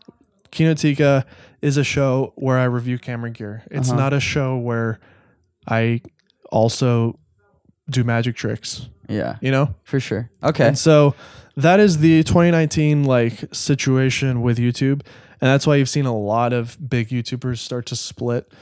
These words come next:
Speaker 1: Uh, Corridor Digital, for example, comes to mind. They have a podcast channel, they have a vlog channel,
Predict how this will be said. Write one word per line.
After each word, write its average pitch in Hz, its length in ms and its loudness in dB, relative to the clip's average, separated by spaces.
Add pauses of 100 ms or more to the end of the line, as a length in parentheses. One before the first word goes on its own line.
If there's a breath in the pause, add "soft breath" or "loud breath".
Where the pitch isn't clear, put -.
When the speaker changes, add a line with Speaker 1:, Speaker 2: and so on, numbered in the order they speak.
(300 soft breath)
Speaker 1:
Uh, 110 360 0
Corridor 131 400 0
Digital, 120 420 0
for 127 180 -6
example, 117 320 -2
comes 123 260 -4
to 123 60 -8
mind. 120 280 -4
They 117 140 -2
have 120 380 -4 (220)
a - 80 -8
podcast 123 420 -2
channel, 123 400 -4 (380 soft breath)
they 123 160 4
have 120 340 0 (100)
a - 80 0
vlog 117 380 2
channel, 123 380 0